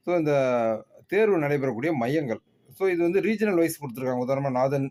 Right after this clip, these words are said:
நார்தர்ன் ரீஜன், நார்த் ஈஸ்டர்ன் ரீஜன், ஆ, வெஸ்டர்ன் ரீஜன். So, நம்ம வந்து சதர்ன் ரீஜனுக்கு பார்க்கலாம். சதர்ன்ல தான் வந்து தமிழ்நாடு, ஆந்திரா, புதுச்சேரி, தெலுங்கானா இது எல்லாமே வருது. So, சதர்ன் ரீஜனுக்கு பார்த்தீங்க அப்படின்னா, குறிப்பா தமிழ்நாட்டுக்கு நம்ம பார்த்தோம் அப்படின்னா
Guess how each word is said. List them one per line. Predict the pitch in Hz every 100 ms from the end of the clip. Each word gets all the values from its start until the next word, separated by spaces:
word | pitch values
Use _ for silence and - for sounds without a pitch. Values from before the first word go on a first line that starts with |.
| _
நார்தர்ன் | 120 131 135 127
ரீஜன், | 120 110 120 123
நார்த் | 120 127 -
ஈஸ்டர்ன் | 131 120 143 120
ரீஜன், | 117 107 117 110 _ _ _ _ -
ஆ, | 117
வெஸ்டர்ன் | 120 113 131 - 160
ரீஜன். | 135 117 113 113 _
So, | - 185
நம்ம | 170 180
வந்து | 190
சதர்ன் | 160 160 190 160
ரீஜனுக்கு | 143 120
பார்க்கலாம். | 117 107 123 151
சதர்ன்ல | 139 135 156 139
தான் | 135
வந்து | 120 165 208 _ _ -
தமிழ்நாடு, | 131 143 143 131 - -
ஆந்திரா, | 110 135 127 123 127 -
புதுச்சேரி, | 131 131 - 123 120 - -
தெலுங்கானா | 127 127 123 113
இது | 107
எல்லாமே | 110 113
வருது. | 107 98 131 - _ _ _ _ _
So, | - 147
சதர்ன் | 165 226 233
ரீஜனுக்கு | 208 185 165
பார்த்தீங்க | 156 147 165
அப்படின்னா, | 170 202 151
குறிப்பா | 196 190
தமிழ்நாட்டுக்கு | - 165 208 185 156
நம்ம | 143 135
பார்த்தோம் | 135 135 135
அப்படின்னா | 113 110 151